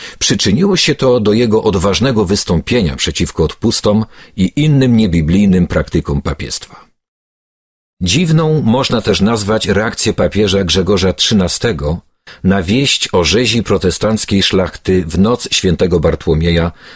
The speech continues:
w tysiąc pięćset siedemdziesiątym drugim roku. Francuscy protestanci, hugenoci,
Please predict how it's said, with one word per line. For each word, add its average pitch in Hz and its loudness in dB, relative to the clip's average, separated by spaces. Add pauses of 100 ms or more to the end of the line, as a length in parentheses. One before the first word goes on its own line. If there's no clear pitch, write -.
w - -16
tysiąc 107 0
pięćset 127 -2
siedemdziesiątym 85 0
drugim 71 -2
roku. - -12 (640)
Francuscy 156 0
protestanci, - -2 (160)
hugenoci, 95 0